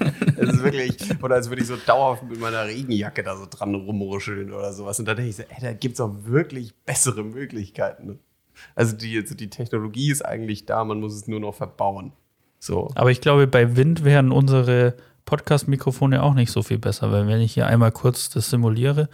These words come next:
Speaker 2: <laughs> ist ja genauso wie im Zentrum vom Tornado.
Speaker 1: Richtig so eine Triggerwarnung mit null Komma zwei Sekunden dazwischen.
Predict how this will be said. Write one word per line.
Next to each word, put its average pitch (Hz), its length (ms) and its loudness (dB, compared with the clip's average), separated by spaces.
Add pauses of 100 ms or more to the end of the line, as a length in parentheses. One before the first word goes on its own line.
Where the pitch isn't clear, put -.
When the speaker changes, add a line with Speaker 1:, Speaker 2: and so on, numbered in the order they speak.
(260)
Speaker 2:
<laughs> - 80 8 (2500)
ist 175 140 0
ja 131 100 4
genauso 139 440 4
wie 120 80 4
im 117 120 0
Zentrum 123 440 0 (380)
vom 117 260 0
Tornado. 107 500 4 (160)
Speaker 1:
Richtig 139 240 -2
so 135 100 -6
eine 127 280 -2
Triggerwarnung 123 800 2
mit 113 120 -8
null 120 220 -6
Komma 117 300 -4
zwei 120 320 0 (240)
Sekunden 117 580 0
dazwischen. 113 640 -6